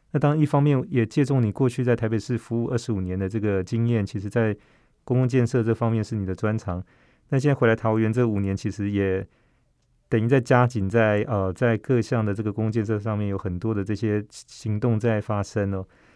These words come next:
能不能跟我们谈一下，就是从你的这个经验当中去看，就是，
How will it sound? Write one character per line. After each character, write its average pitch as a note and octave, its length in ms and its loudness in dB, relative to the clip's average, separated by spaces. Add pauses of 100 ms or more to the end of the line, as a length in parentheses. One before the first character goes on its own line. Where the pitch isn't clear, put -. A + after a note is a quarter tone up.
(300)
能 C#3 140 2
不 F#3+ 40 6
能 F#3 160 2 (300)
跟 E3+ 140 2
我 E3+ 40 6
们 D3 120 4
谈 - 200 -6
一 A#2 80 0
下， D#3 160 0
就 C#3+ 120 0
是 C#3+ 80 0
从 C#3 340 0
你 A2 160 2
的 G#2+ 180 0
这 A#2+ 220 0
个 G#2+ 260 0 (200)
经 C#3+ 240 0
验 C3+ 160 2
当 A#2 180 2
中 A#2 180 0
去 C3 120 -4
看， A#2+ 320 -2
就 A2+ 100 0
是， A2 260 -2